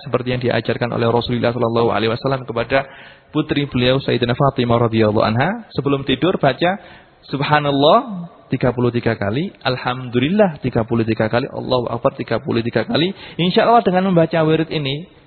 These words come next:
nanti Anda akan bangun tidur dan tubuh Anda, Anda dapatkan, ya, Anda akan merasa enak dan insya Allah akan bisa bangun dan sholat subuh sesuai dengan, dengan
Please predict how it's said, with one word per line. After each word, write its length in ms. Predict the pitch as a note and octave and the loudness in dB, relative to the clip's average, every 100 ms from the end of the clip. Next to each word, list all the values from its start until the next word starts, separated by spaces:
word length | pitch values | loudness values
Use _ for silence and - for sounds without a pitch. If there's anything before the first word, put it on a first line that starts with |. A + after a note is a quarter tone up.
| _ _ _ - | _ _ _ -6
nanti 320 | A#2 B2 D#3 | -4 -2 -2
Anda 400 | B2+ B2 C3+ A#2+ | -2 0 0 2
akan 400 | C#3 D3 C#3+ - | 0 -2 -8 -2
bangun 320 | B2 B2+ C#3 | -2 0 -2
tidur 400 | C#3 B2 D#3 G3+ - - - - | 0 2 2 0 -4 -12 -20 -10
dan 320 | C3+ C#3 D3+ | -4 -4 -2
tubuh 240 | C#3 A#2+ A2+ | -4 0 0
Anda, 480 | A#2 A#2 C3 D3 - - | 0 -2 0 -2 -4 -12
Anda 160 | - A#2 | -6 -4
dapatkan, 520 | A#2 A2+ - A#2+ B2+ C3 - _ _ _ _ - | -2 -4 -4 -8 -8 -10 -20 _ _ _ _ -12
ya, 160 | - | -8
Anda 400 | A#2 A#2+ B2+ A2+ | -6 -4 0 2
akan 120 | B2+ B2+ | 2 0
merasa 320 | B2+ C3 C#3+ | 0 0 0
enak 320 | D3+ F3 F3+ - - - - _ _ _ _ | -2 0 -2 -4 -20 -20 -20 _ _ _ _
dan 160 | - C3+ B2+ | -4 -2 -4
insya 240 | B2+ A#2 | -6 -4
Allah 160 | C#3 C3 | -4 -6
akan 240 | C3+ D3+ D#3+ - - | -6 -6 -8 -18 -10
bisa 240 | A#2+ C3+ B2+ | -4 -2 0
bangun 480 | B2+ A2 C3+ F#3+ A3+ - - - | 0 0 0 0 -4 -16 -20 -8
dan 200 | B2 A2+ - | -6 -6 -10
sholat 240 | A#2 A#2 - | -8 -8 -6
subuh 320 | A#2 C#3 D#3 | -8 -4 -4
sesuai 400 | C3+ - A#2 B2 | -4 -2 -2 -2
dengan, 240 | A2+ A2+ C#3+ - - _ A#2 | -2 -4 -6 -16 -20 _ -8
dengan 160 | G2+ | -6